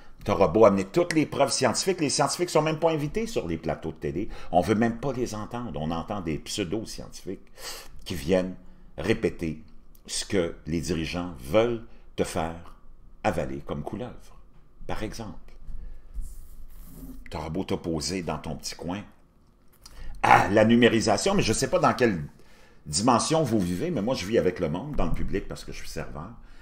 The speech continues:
Puis tout le monde, des plus vieux aux plus jeunes, sont tout accros de la technologie, de la numérisation, des paiements en ligne, de ceci, du paiement par téléphone. Puis ils attendent tout avec impatience une micropuce qui va encore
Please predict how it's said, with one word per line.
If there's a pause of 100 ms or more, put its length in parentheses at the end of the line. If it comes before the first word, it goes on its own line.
(300)
Puis (180)
tout
le
monde, (160)
des
plus
vieux
aux
plus
jeunes, (680)
sont
tout
accros (340)
de
la
technologie,
de
la
numérisation, (500)
des
paiements
en
ligne, (320)
de
ceci,
du
paiement
par
téléphone. (420)
Puis
ils
attendent
tout
avec
impatience
une
micropuce
qui
va
encore